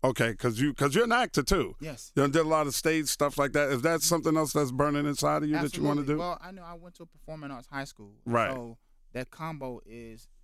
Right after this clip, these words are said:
Speaker 2: is, has always been a part of
Speaker 1: Mm-hmm.
Speaker 2: Q Parker. Um, and like I said,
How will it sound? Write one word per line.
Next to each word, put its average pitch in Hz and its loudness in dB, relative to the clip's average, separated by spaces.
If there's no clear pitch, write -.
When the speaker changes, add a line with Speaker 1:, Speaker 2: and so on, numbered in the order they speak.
Speaker 2:
is, 110 -20
has 127 -20
always 135 -6
been 117 -18
a 113 -20
part 92 -20
of 104 -16
Speaker 1:
Mm-hmm. 104 0
Speaker 2:
Q 127 -12
Parker. 110 -14
Um, 95 -20
and 113 -12
like 120 -14
I 110 -20
said, 123 -14